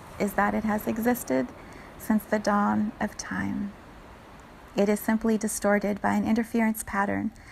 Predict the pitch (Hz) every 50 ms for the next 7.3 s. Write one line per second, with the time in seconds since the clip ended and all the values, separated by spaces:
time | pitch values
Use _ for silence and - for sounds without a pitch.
0 | - - - - 214 214 220 220 220 214 208 226 285 - - 240 208 208 202 202
1 | 196 - - 208 190 190 202 202 - 208 196 196 196 190 - - - - 196 196
2 | 196 196 208 - - - - - - - - - - - - - - - - -
3 | - - - - - - 196 214 226 226 - - - 226 214 - - - 247 254
4 | 269 - - 202 202 196 196 202 196 - - 226 233 - - 226 208 196 214 214
5 | 202 202 196 208 208 - - - - - - - - - 220 208 202 226 240 233
6 | 247 240 240 240 240 226 202 202 214 226 233 220 208 202 202 208 - - 214 220
7 | 208 208 214 233 -